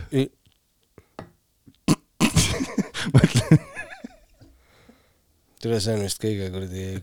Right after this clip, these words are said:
Speaker 1: kurvem, kurvem kategooria üldse mu elus.
Speaker 2: Jah.
Speaker 1: Inimesed räägivad mul, „Oo, mees, mine Türki.“ Ma olen nagu, „Kas sa oled näinud ühte armeenlast minemas Türki või?“
Speaker 2: Mm.
Speaker 1: Juukseid süstima pähe nagu.
Speaker 2: Mm. Jaa,
Speaker 1: Kui see on
Speaker 2: jaa.
Speaker 1: juuksuri süsti, „Hattele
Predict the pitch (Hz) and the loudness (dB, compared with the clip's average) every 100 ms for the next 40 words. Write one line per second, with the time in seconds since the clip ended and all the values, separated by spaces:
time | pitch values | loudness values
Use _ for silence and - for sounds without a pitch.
0 | - - - 127 127 107 117 143 151 123 | -10 -8 0 2 4 2 2 4 6 4
1 | 110 123 113 123 131 117 120 117 104 104 | 4 0 0 2 2 2 0 -2 -4 -2
2 | 113 104 - 160 120 110 110 131 123 113 | -2 2 6 6 4 0 2 2 4 0
3 | 107 143 208 196 196 175 190 165 - 175 | -2 -2 0 2 2 2 0 0 2 0
4 | 175 - 104 107 - - 101 107 95 151 | 0 -4 -2 -2 -4 -10 -6 -4 4 6
5 | 165 165 160 139 - - - 170 - 208 | 8 6 4 -2 -18 -6 0 4 6 8
6 | 175 151 175 170 143 170 160 - 139 151 | 6 6 6 6 8 8 8 6 6 6
7 | 175 175 131 123 123 143 165 151 127 117 | 8 8 8 4 4 6 6 6 4 0
8 | - 180 185 170 - 117 95 92 - 110 | 0 4 4 4 -4 -4 -4 -4 4 6
9 | 95 82 175 156 - 117 104 - 127 - | 6 8 8 8 6 -2 -2 -2 -4 -4
10 | 101 98 104 117 185 - - - 104 95 | -8 -8 -4 -4 -2 -4 -6 -6 -4 -4
11 | - - 85 80 123 139 156 160 165 139 | -8 -8 -2 0 2 4 4 6 4 2
12 | 123 120 135 131 110 190 - 254 | -2 -4 -4 -4 0 0 2 4